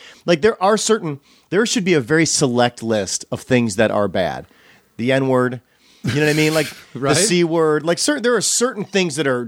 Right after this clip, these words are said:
Speaker 1: that are truly need to be in the politically incorrect.
Speaker 2: Even
Speaker 1: or
Speaker 2: the
Speaker 1: politi-,
Speaker 2: C
Speaker 1: polit-
Speaker 2: word isn't that bad.
Speaker 1: But you know what I'm saying?
Speaker 2: Yeah.
Speaker 1: Like place, there are cer-, I wouldn't argue it.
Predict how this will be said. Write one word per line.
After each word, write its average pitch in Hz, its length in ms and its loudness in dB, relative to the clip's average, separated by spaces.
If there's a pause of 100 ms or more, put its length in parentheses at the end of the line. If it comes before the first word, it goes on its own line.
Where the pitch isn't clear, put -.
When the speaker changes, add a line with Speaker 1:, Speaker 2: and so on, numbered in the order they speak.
Speaker 1:
that 135 120 2
are 123 220 2
truly 269 760 0 (140)
need 185 180 2
to 151 80 0
be 175 340 2
in 156 60 -2
the 143 80 -2
politically 170 880 0 (380)
incorrect. 151 500 0
Speaker 2:
Even 208 220 -2
Speaker 1:
or 170 60 -2
Speaker 2:
the 175 40 0
Speaker 1:
politi-, 185 40 -2 (100)
Speaker 2:
C 185 140 0
Speaker 1:
polit- 143 100 0
Speaker 2:
word 123 240 0
isn't 113 240 -4
that 110 240 -2
bad. 92 360 -6
Speaker 1:
But 233 120 -2
you 285 100 0
know 285 60 -2
what 233 100 0
I'm 180 60 -2
saying? 156 320 0
Speaker 2:
Yeah. 123 80 2
Speaker 1:
Like 135 160 0
place, 262 300 0
there 196 240 -2
are 190 40 0
cer-, - 180 0
I 196 140 0
wouldn't 196 240 0
argue 170 380 2
it. 202 240 -2